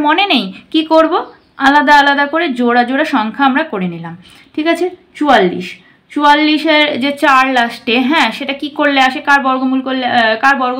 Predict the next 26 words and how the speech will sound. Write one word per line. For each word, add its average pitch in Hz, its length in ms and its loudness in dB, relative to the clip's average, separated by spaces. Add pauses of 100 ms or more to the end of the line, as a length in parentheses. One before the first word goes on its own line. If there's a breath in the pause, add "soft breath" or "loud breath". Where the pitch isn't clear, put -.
(120)
করলে 262 180 -2 (100)
আসে? 294 160 -8 (480 loud breath)
নিশ্চয়ই 285 340 2
দুইয়ের 294 240 0
বর্গ 269 140 2 (140)
করলে 269 180 2 (100)
আসে, 254 220 -4
তার 233 140 0
মানে 226 140 -4 (100)
জিরো 240 180 -2 (140)
টু 240 80 -4 (120)
লিখলাম। 226 280 -4 (420 soft breath)
হুম, 320 160 2 (500 loud breath)
আরেকভাবে 349 460 2 (120)
আসে 247 240 -4 (580 loud breath)
আট 330 160 2
আটা 349 140 2 (100)
চৌষট্টি, 254 580 -2 (440 loud breath)
আটের 330 280 2 (100)
বর্গ 240 180 2 (140)
করলে 254 220 0 (100)
আসে। 247 180 -6 (240)
ঠিক 302 220 -2
আছে, 311 180 -4 (1600)
তো 214 100 0 (220)
এখানে 330 300 0